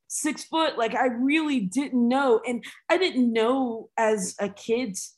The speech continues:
how to even figure that out, like, asking the person, what was it that made, you know, <laughs> that, uh, so, so that was, that was a challenge. Um, I am kind of proud of myself that I,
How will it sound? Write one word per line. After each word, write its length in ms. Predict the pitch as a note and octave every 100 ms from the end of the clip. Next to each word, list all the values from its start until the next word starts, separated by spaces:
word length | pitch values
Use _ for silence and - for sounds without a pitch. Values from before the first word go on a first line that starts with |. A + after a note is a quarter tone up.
| _ _
how 200 | - B3+
to 100 | A#3+ C#4
even 240 | A#3 A3+
figure 340 | C#4 A3 B3 A3+
that 200 | G#3+ G#3
out, 240 | D#4 G#3+
like, 180 | G#3 - - -
asking 520 | A#3+ C4 C#4+ - A#3+
the 60 | G#3
person, 500 | F#3+ G#3 G#3 G3+ G3
what 260 | B3+ C4+ C4+
was 240 | C4+ A#3
it 160 | A#3 -
that 200 | A3+ G#3+
made, 260 | A#3 A#3 G#3
you 140 | E4 E4
know, 320 | C4 G#3 B3 - -
<laughs> 180 | C4+ D#4+ - D#4 B3
that, 240 | B3+ G3+ - - A#3 _ D4+
uh, 220 | C#4+ C#4
so, 380 | C4+ E4+ D#4 -
so 240 | C4+ D4+
that 320 | B3 D4+ - C4+
was, 240 | A3 -
that 220 | C4+ A#3
was 140 | C4+ C#4
a 60 |
challenge. 720 | - C#4 G#3 F#3+ F#3 G3+ F#3 -
Um, 540 | G#3 G3+ F#3+ F#3+ G3 _ - _
I 80 | D4
am 120 | D#4
kind 180 | B3 C4+
of 80 | G#3
proud 280 | A3+ G3 B3
of 60 |
myself 520 | A#3+ G#3 G#3 G3+ F#3+ G3
that 120 | G3
I, 380 | G#3 G3+ G3+